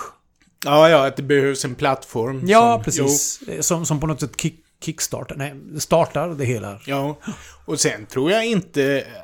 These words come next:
Speaker 1: alltså det blir ju inte sådär bara för att det finns en läroplan så laddar man hem den och sätter sig och sover bakom katedern. Det, det kommer ju fortfarande krävas väldigt mycket av läraren och väl, och
Speaker 2: Ja.
Speaker 1: antagligen kommer det ju då finnas åtta olika om napolitanska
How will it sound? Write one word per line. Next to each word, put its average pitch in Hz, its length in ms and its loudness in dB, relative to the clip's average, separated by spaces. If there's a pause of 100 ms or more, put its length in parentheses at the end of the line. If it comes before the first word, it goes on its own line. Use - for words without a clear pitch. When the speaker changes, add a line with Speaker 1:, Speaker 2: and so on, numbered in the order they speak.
(120)
Speaker 1:
alltså 147 200 -4
det 139 100 -8
blir 143 160 -2
ju 147 60 0
inte 131 180 -8
sådär 156 320 2
bara 135 200 2
för 143 120 -4
att 139 60 -10
det - 100 -14
finns 156 240 -4
en 135 100 0
läroplan 117 540 -2
så - 100 -4
laddar 135 240 -2
man 135 140 -4
hem 120 240 -4
den 113 260 -8
och 113 80 -14
sätter 113 240 -6
sig 120 140 -4
och 113 140 -4
sover 107 320 -6
bakom 110 360 -8
katedern. 107 580 -10
Det, 123 160 -6 (140)
det 123 80 -10
kommer 123 240 -10
ju 120 80 -10
fortfarande 117 540 -8
krävas 117 800 -4 (140)
väldigt 117 380 -8
mycket 110 480 -8 (360)
av 107 240 -6
läraren 92 580 -8
och 98 140 -14
väl, 107 220 -12
och 110 140 -10
Speaker 2:
Ja. 117 180 0
Speaker 1:
antagligen 123 580 -6
kommer 165 220 -2
det 175 60 4
ju 170 80 4
då 156 160 6
finnas 127 540 -4 (200)
åtta - 380 -10
olika 123 500 -2
om 104 340 -12
napolitanska 113 800 -8